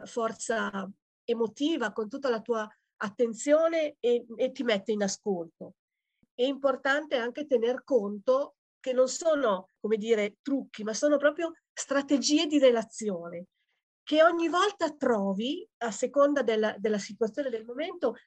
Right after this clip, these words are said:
perché è quel bambino, è quel gruppo di bambini, è quella lettura, è quel libro in quel momento. Ecco, questo è importante,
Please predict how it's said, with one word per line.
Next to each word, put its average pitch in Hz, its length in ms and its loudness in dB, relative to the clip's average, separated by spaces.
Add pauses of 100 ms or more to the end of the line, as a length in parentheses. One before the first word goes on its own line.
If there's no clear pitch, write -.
(320)
perché 277 320 4
è 302 100 2
quel 320 280 6
bambino, 233 920 -6
è 214 180 0
quel 302 240 -2
gruppo 302 300 -4
di 262 80 -2
bambini, 233 400 -2
è 208 100 -2
quella 294 280 2
lettura, 320 460 -2
è - 40 -2
quel 254 220 6
libro 311 680 -2
in 269 160 -4
quel 262 200 2
momento. 196 800 -2 (300)
Ecco, 254 240 -8
questo 370 320 0
è 233 40 6
importante, 190 840 -8